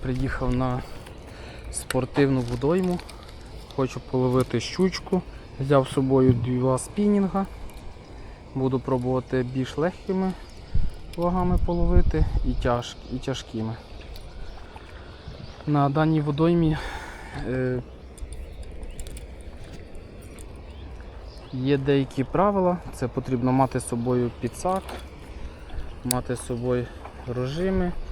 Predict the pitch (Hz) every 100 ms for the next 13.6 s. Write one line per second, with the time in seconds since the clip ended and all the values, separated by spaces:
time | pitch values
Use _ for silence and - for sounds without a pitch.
0 | - - - 127 151 165 165 156 - -
1 | 160 - - - - - 156 147 143 135
2 | 147 139 139 - 135 139 143 143 - 131
3 | 135 131 135 - 156 180 170 - - -
4 | - - - - - - - - - 127
5 | - 139 135 - - - - - - -
6 | - - - - - - - - - -
7 | - - - - - - - - - -
8 | - - 151 147 139 143 139 - 160 -
9 | 135 135 139 131 135 139 135 127 127 -
10 | - 131 127 123 - 120 131 135 131 123
11 | 127 120 - - 143 - 196 190 175 170
12 | 165 160 - - - 160 156 156 156 156
13 | 151 - - 139 139